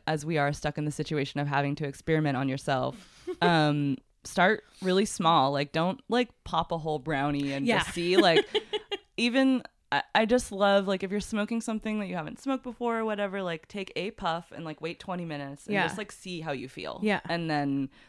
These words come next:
Speaker 1: like, go from there. And, like, actually, my husband, Jack, is kind of doing a purposeful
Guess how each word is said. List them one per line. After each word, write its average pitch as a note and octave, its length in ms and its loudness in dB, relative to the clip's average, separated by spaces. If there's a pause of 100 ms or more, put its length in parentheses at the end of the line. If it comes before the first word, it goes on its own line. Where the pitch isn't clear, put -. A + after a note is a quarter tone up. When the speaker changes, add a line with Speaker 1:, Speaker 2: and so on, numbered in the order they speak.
(160)
Speaker 1:
like, D#3+ 240 -8
go E3 180 2
from D#3 260 -6
there. C3+ 200 -4
And, C#3 100 -6
like, C3+ 260 -10
actually, D#3+ 460 0
my D3+ 200 -2
husband, D3 400 -4
Jack, C3+ 340 -2
is C3 480 -6 (480)
kind D#3+ 160 -2
of D3 120 -2
doing C#3 480 -2
a C#3 280 -2
purposeful C#3 960 -4